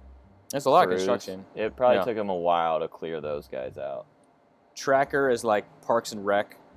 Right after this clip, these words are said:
Speaker 2: He's Australian.
Speaker 1: National Forest.
Speaker 2: And then Everest is, like, Ski
Speaker 1: That's, like,
Speaker 2: Patrol.
Speaker 1: yeah, Ski Patrol.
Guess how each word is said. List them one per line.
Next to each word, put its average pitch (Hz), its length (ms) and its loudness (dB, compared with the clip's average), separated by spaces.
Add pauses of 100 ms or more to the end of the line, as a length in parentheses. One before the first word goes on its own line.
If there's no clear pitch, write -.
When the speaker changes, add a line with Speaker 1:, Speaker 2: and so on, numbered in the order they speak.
(1000)
Speaker 2:
He's 104 180 -6
Australian. 87 880 0 (400)
Speaker 1:
National 110 440 -4
Forest. 101 680 -4 (100)
Speaker 2:
And 95 100 -10
then 87 180 -6
Everest 92 640 0
is, 85 160 -4
like, 80 380 -4 (680)
Ski - 280 -8
Speaker 1:
That's, 120 260 -2
like, 85 80 0
Speaker 2:
Patrol. 73 200 -6 (280)
Speaker 1:
yeah, 117 420 0 (140)
Ski - 240 -10
Patrol. 107 500 -4